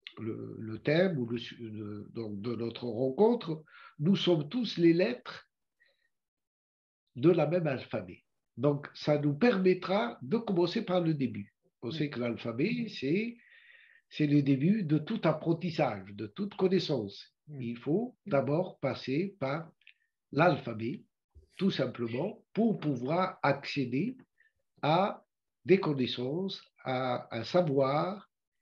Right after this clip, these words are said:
Speaker 1: et, euh, qui, qui est à la fois intellectuel,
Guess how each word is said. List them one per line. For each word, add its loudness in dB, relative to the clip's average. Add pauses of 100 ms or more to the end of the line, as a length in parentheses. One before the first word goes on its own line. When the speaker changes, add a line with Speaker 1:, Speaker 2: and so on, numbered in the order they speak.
(280)
Speaker 1:
et, 2 (680)
euh, -4
qui, -8
qui 2
est 2
à 6
la 6
fois 0
intellectuel, 0